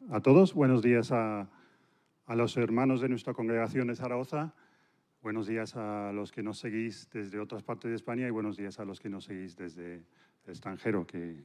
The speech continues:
que sois unos cuantos también. Es un privilegio estar aquí una vez más en este, en este domingo por la mañana.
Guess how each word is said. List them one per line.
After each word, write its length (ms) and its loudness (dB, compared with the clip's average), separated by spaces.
que 100 -20
sois 240 -8
unos 180 -10
cuantos 380 -6
también. 400 -10
Es 180 -8
un 160 0
privilegio 540 4
estar 240 -2
aquí 200 -2
una 200 2
vez 180 2
más 240 2
en 100 0
este, 600 0
en 100 0
este 300 2
domingo 340 6
por 140 4
la 80 4
mañana. 480 4